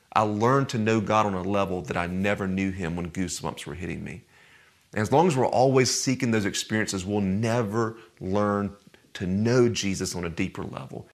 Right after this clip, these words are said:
It's in those times you come to know and learn Jesus. See, here's the thing. I, I want you to, to kind of take this and, and write this down and make this your, your thought for Christmas. We're not transformed in a day.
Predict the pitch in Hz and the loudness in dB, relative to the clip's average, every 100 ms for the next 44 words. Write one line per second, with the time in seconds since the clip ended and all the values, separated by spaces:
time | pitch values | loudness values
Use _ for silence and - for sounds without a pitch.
0 | - - 117 - 127 113 92 127 156 180 | -14 -2 0 2 2 0 -2 2 6 6
1 | 123 120 113 98 90 101 - 113 104 90 | 4 0 0 0 0 -4 -4 -2 -2 -4
2 | - 104 95 95 98 95 92 - - - | -6 -4 0 2 2 0 -2 -6 -18 -10
3 | 90 90 90 95 95 95 90 - - - | -6 -6 -2 0 0 0 -2 -8 -20 -14
4 | 85 87 90 90 - - - - - _ | -8 -4 -2 -2 -4 -8 -6 -4 -6 _
5 | _ _ - - - - 151 117 131 165 | _ _ -18 -14 -2 4 4 4 4 2
6 | 117 120 92 87 110 107 123 117 110 101 | 2 0 -2 0 0 0 0 -2 0 -2
7 | 90 - 92 - - _ - 135 101 - | -2 -4 -4 -4 -14 _ -8 -2 -2 0
8 | 131 - 110 107 - 90 - 87 95 104 | 0 2 2 0 0 -4 -4 -2 2 2
9 | 101 101 - 98 98 92 90 95 - 92 | 0 -4 -2 -2 0 -2 -2 -4 -4 -6
10 | - 87 82 - - 95 85 - 101 92 | -4 -4 -6 -12 -6 -4 -4 -2 -2 -2
11 | - 82 90 92 - 80 - - - - | -6 -8 -4 -4 -4 -8 -8 -10 -20 -20
12 | - _ - 135 180 - 147 135 107 - | -20 _ -4 0 0 -2 0 0 0 -2
13 | 117 104 90 58 - - - | -2 -2 -2 -6 -8 -10 -12